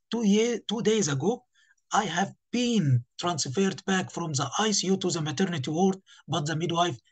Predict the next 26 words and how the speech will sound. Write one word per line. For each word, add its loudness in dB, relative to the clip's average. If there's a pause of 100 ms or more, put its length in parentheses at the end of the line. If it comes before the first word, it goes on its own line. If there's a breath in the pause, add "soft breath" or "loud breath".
seemed 2
to -6
be -2
busy 0 (200)
looking 0 (100)
after -4
other 2
mothers 2 (240)
with -2
new 2
babies -2
that 0 (120)
I'm -2
still 0 (320 soft breath)
not -4
sure 4
what -2
happened -2
to -2
me, -2 (240 loud breath)
and 0
now -2
they -2
have -2
said 2 (200)
that -4